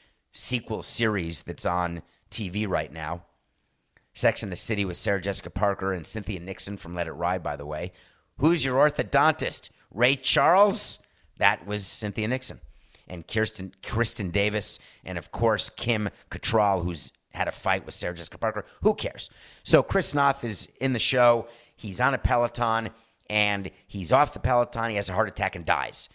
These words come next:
in the first episode of this series. It became a major financial situation where that was it. Peloton stock took a dive.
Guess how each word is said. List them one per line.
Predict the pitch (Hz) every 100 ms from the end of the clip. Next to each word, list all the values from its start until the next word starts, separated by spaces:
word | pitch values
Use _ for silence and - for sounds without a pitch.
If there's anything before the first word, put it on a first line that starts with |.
| _
in | 95
the | 95
first | - 117 -
episode | 98 - 104 92
of | 82
this | 85 85 - - _ -
series. | - 78 - - - _ _ _ _ _ _ _ _ _ _
It | 135 143 -
became | 143 131 - 117 120 120
a | 107 101
major | 98 98 107 127 113 117
financial | - 110 107 98 98 95
situation | - - 92 78 - 90 120 _ _ _ _ _ _
where | - 101 98 95 92 92 82 _ _ _ _ -
that | 95 95
was | 113
it. | 160 - _ _ _ _ _ _ -
Peloton | - 101 - 92
stock | 87 - 82 -
took | - -
a |
dive. | 78 120 123 117